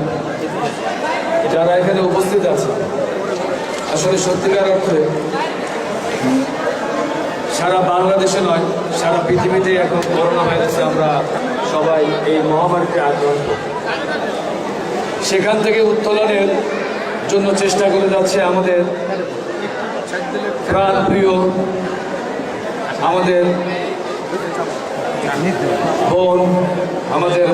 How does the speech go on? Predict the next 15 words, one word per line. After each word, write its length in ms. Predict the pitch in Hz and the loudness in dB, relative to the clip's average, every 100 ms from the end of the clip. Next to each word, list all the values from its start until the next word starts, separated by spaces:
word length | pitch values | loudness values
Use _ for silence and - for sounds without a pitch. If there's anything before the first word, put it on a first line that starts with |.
| 170 | 2
মা, 140 | 165 170 170 170 165 - - - - - - - - - | 2 2 2 0 -2 -4 -6 -6 -8 -6 -6 -6 -6 -2
আমাদের 280 | 170 175 175 170 | 0 2 2 2
সেই 160 | 180 170 147 | 2 2 2
ভালোবাসার 540 | 160 175 165 170 165 165 | 2 2 2 2 2 2
সেই 160 | - 165 165 | 0 0 2
মানুষ 280 | 160 160 160 160 - - - - - | 2 2 2 0 -2 -4 -4 -4 0
জননেত্রী 460 | 165 165 165 151 151 151 | 2 2 2 2 0 2
শেখ 200 | 156 151 151 | 2 4 2
হাসিনা। 360 | - - - - - - - - - - - - - | 0 0 0 -2 -2 -4 -4 -4 -4 -4 -4 -2 0
মাঝে 200 | 170 202 | 2 4
মধ্যে 200 | 220 220 214 | 4 4 4
মনে 140 | 208 214 208 | 4 2 2
হয় 180 | 180 196 208 202 208 208 - - 208 - - 226 - - - - - - - - - - - - - - - - - - | 2 2 0 -2 -4 -4 -4 -6 -8 -8 -8 -8 -6 -8 -8 -8 -8 -8 -8 -8 -8 -8 -8 -8 -8 -6 -6 -4 -4 -2
বঙ্গবন্ধুর 600 | 165 180 208 214 214 214 214 | 2 2 4 4 6 4 4
মতো 160 | 214 | 4